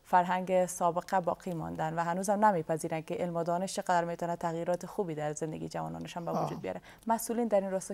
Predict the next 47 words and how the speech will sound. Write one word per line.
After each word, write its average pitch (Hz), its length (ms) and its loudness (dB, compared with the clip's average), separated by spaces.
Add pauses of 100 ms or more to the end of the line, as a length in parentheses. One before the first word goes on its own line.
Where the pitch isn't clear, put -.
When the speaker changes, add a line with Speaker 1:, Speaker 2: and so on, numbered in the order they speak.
Speaker 1:
کیا 202 200 0
هستن 202 320 -2
و 196 40 -6
چه 202 140 -6
کاری 151 280 -4
رو 151 60 -6
باید 170 160 -6
انجام 175 220 0
Speaker 2:
اه، 165 80 4
Speaker 1:
بدن؟ 156 100 -4
Speaker 2:
بسیار 190 180 4
یک 190 120 4
سوال 190 300 4
خوبی 214 300 2
کردین. 175 440 2
ما 175 140 6
نباید 170 680 4
تمام 170 260 4
افغانستان 160 580 2
از 160 100 0
شهر 165 260 2
کابل 160 380 0
یا 170 120 2
محدود 156 360 -2
به 165 100 4
چند 190 240 2
شهر 208 240 4
Speaker 1:
مهم. 196 140 8
Speaker 2:
بسازیم 185 420 2
که 185 140 0
در 165 140 4
اینجا 175 280 2
مردم 165 500 2
مکتب 170 360 2
میره 165 300 4
یا 160 100 2
تحصیلات 156 580 0
میکنن، 170 440 -4 (340)
یک 170 200 2
کورس‌ها 175 360 0
یا 170 120 4
مودیشی 160 400 0
میگیرن. 175 440 6 (460)
افغانستان 190 600 6
اگر 190 220 4
ببینیم 185 600 2
در، 160 320 4